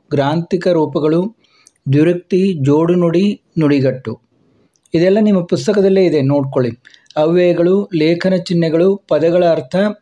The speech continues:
ಹೊಸಗನ್ನಡ ರೂಪ, ಅಂದರೆ ಹಳೆಗನ್ನಡಕ್ಕೆ ಹೊಸಗನ್ನಡ ರೂಪ, ಛಂದಸ್ಸು ಮತ್ತು ಅಲಂಕಾರ.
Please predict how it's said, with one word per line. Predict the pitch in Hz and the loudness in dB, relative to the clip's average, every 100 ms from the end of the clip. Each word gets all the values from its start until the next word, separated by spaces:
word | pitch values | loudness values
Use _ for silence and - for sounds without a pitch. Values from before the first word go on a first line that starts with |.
| _ 160 | _ -4
ಹೊಸಗನ್ನಡ | 156 160 170 175 165 165 | -2 -2 0 0 0 0
ರೂಪ, | 160 160 - 180 190 _ _ _ _ _ _ - | 0 -2 -2 -4 -4 _ _ _ _ _ _ -4
ಅಂದರೆ | 196 277 | 0 2
ಹಳೆಗನ್ನಡಕ್ಕೆ | 165 175 185 180 180 254 | 0 0 0 -2 -2 -2
ಹೊಸಗನ್ನಡ | 160 170 175 160 147 | -2 -2 -2 0 0
ರೂಪ, | 143 139 208 226 - | -2 -2 -2 -4 -6
ಛಂದಸ್ಸು | - 175 180 170 - - 233 247 _ _ _ _ _ - | -4 0 2 0 -2 -2 -2 -4 _ _ _ _ _ -4
ಮತ್ತು | 175 175 277 233 - - | -2 -2 0 -2 -2 -4
ಅಲಂಕಾರ. | 170 160 160 139 | -2 -2 -2 -4